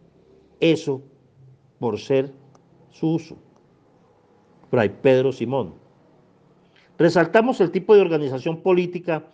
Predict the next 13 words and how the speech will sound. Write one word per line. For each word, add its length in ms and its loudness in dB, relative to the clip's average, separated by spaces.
en 180 0
la 160 2
que 140 4
el 160 2
poder 260 4
y 80 2
la 80 4
dirección 800 0
recaían 500 0
sobre 320 0
los 160 0
más 240 -4
ancianos, 720 -2